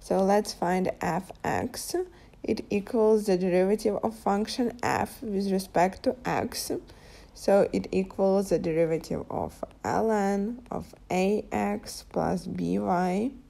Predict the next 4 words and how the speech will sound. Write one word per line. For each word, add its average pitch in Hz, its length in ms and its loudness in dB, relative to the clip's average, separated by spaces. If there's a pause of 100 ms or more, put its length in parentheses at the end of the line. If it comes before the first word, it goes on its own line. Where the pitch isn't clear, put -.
(760)
with 190 220 0
respect 190 480 0
to - 200 -2
x. - 440 -6